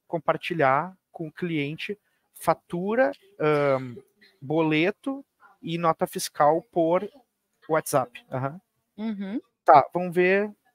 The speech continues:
Speaker 1: É mais pra controle interno, geração em lo-, já fiz essa geração em lote. Vamos ver. "Porém, se eu não emitir a nota depois individual, ela não aparece como concluída."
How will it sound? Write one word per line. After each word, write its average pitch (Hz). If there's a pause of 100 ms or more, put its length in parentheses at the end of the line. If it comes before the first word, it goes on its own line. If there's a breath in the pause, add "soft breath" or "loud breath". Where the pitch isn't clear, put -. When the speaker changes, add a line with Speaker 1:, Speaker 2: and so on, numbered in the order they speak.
(260)
Speaker 1:
É 170
mais 156
pra -
controle 151
interno, 208
geração 170
em -
lo-, 160
já 180
fiz 196
essa 202
geração 196
em 208
lote. 175 (460)
Vamos 143
ver. 123 (960 loud breath)
"Porém, 185
se -
eu 196
não 185
emitir 196
a 180
nota 160
depois 160
individual, 156 (320 soft breath)
ela 175
não 175
aparece 170
como 175
concluída." 170